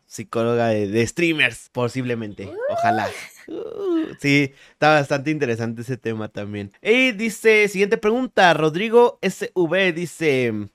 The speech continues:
Speaker 1: mm, ah, bueno, pues esa ya la contestaste, "¿Cómo sacas tantas ideas para contenido?". Bueno, esa ya,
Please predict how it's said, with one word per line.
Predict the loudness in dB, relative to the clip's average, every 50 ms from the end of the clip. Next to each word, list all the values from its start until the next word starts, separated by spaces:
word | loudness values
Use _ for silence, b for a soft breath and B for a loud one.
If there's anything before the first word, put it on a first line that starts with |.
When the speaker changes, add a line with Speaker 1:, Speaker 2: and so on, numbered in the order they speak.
| _ -20 -18 -12
Speaker 1:
mm, | -8 -6 -4 -4 -4 -2 2
ah, | 2 4 4
bueno, | 4 2 -2 -2
pues | -4 -6 -8
esa | -4 -4 -2
ya | -2 0 0 -2 -2 -4
la | -4 -4 -6 -6 -4
contestaste, | -4 -6 -6 -8 -12 -10 -8 -6 -6 -4 -4 -4 -4
"¿Cómo | -4 -4 -4 -4
sacas | -4 -4 -2 -2 -4 -4 -2
tantas | -4 -4 -2 -2 -4 -4 -4
ideas | -2 -2 -2 -2 -2 -2
para | 0 0 2 0 0
contenido?". | -2 -6 -8 -6 -8 -8 -6 -6 -6 -6
Bueno, | -6 -4 -4 -6 -6
esa | -4 -4 -4
ya, | 0 0 2 2 2 0 -2 -6 -10